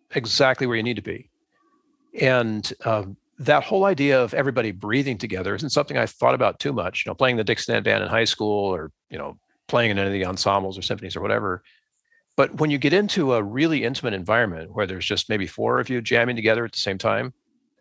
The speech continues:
you kind of entrain. And once you're, it's like the midi click or the midi sync, right? Once you're all synced up that way,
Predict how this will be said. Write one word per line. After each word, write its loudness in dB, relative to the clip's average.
you -10
kind 0
of 2
entrain. -2
And 0
once 0
you're, 4
it's -2
like 4
the 2
midi 4
click 2
or 2
the 0
midi 4
sync, 2
right? 2
Once 0
you're 2
all 4
synced -2
up 2
that 2
way, 2